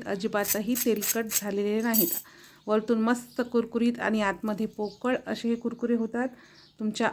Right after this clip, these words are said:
आवडीच्या चटणीसोबत हे कुरकुरे तुम्ही सर्व्ह करू शकता किंवा दह्यासोबत, अ, सुद्धा खायला खूप छान लागतात.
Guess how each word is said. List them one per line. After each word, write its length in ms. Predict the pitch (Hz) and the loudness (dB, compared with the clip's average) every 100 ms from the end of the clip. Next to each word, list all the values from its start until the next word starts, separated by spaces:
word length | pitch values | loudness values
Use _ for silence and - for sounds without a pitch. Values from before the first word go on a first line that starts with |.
| - | 0
आवडीच्या 400 | 202 220 220 220 | 2 2 0 -2
चटणीसोबत 520 | 208 247 254 285 277 | -2 2 2 2 2
हे 80 | 277 | 2
कुरकुरे 320 | 269 254 254 247 | 2 2 2 2
तुम्ही 160 | 247 247 | 2 2
सर्व्ह 240 | 247 233 | 2 2
करू 200 | 240 233 | 0 0
शकता 420 | 240 240 240 247 | -2 -4 -2 -2
किंवा 300 | 262 226 214 | -2 -2 -2
दह्यासोबत, 880 | 185 208 220 240 226 233 - - 220 | 0 0 0 0 0 -2 -2 -2 -2
अ, 60 | |
सुद्धा 300 | 214 220 254 | -2 -4 -2
खायला 320 | 262 247 226 240 240 | -2 0 0 0 0
खूप 240 | 262 247 - | -4 -2 0
छान 180 | 233 | 0
लागतात. 380 | 190 175 - - | 0 -6 -8 -14